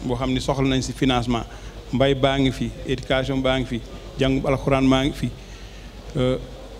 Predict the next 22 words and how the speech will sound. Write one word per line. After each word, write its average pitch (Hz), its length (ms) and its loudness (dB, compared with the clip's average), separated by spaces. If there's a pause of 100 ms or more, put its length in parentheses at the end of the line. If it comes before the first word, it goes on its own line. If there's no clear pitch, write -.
pêche 147 240 4
baa 131 240 4
ngi 127 100 2
fi. - 160 -4 (500)
Donc 143 200 4 (220)
secteur 170 440 6
boo 170 260 6
jot 156 160 4 (460)
soxla 139 320 2
nañ 127 200 4
xaalis. 113 460 -2 (540)
Donc 135 160 4 (180)
dañuy 147 240 8
xool 135 280 6 (100)
ku 160 80 6
nekk 135 300 4 (340)
ñaata 143 320 4
lañ 139 160 6
la 131 80 6
war 127 180 4
a 127 80 6
jox 123 220 2